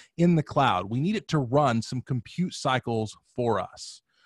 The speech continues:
Well, even if we look at a single public cloud provider like A W S, there's so many different ways you can do it.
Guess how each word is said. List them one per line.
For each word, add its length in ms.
Well, 160
even 240
if 100
we 80
look 240
at 80
a 60
single 520
public 460
cloud 320
provider 600
like 260
A 140
W 400
S, 380
there's 240
so 380
many 240
different 340
ways 320
you 80
can 160
do 200
it. 120